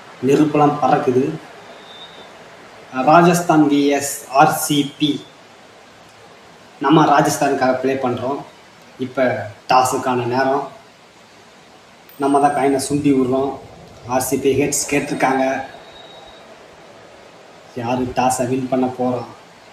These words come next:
ஆர் சி பி தாங்க வின் பண்ணியிருக்காங்க. பேட்டிங்கா, பவுலிங்கான்னு தெரியல.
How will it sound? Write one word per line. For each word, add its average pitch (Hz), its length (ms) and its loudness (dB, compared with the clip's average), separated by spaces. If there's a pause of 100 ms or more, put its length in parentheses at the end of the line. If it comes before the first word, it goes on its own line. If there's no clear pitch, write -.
(220)
ஆர் 147 160 2
சி 147 140 -2
பி 156 100 2
தாங்க 143 220 4
வின் 135 240 0
பண்ணியிருக்காங்க. 127 440 -2 (560)
பேட்டிங்கா, 131 440 -2 (100)
பவுலிங்கான்னு 127 560 -2
தெரியல. 120 280 -8